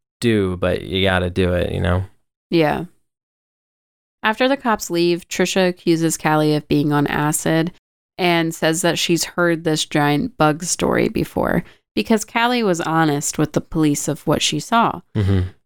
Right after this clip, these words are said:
Speaker 2: Trisha finds Callie's drugs and ends up slapping her in the face.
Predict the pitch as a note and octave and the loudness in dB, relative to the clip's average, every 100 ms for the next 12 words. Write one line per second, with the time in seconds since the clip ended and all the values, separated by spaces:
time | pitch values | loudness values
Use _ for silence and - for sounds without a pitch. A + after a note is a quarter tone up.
0 | - C4+ B3+ C4 - A#3+ A3 - F#3 E3 | -4 -2 0 0 0 0 -2 -2 0 2
1 | D#3 D#3 - F#3+ F#3+ F#3 - - - E3+ | 2 -2 -2 0 0 -2 -8 -10 0 0
2 | E3 D3+ E3+ F#3+ G#3+ G#3+ - - D3+ F3 | 2 0 0 2 0 -2 -4 -2 0 0
3 | G#3 G3+ G#3 G#3 G3 - - - - - | 0 0 2 2 2 0 -4 -4 -4 -4
4 | - - | -2 -4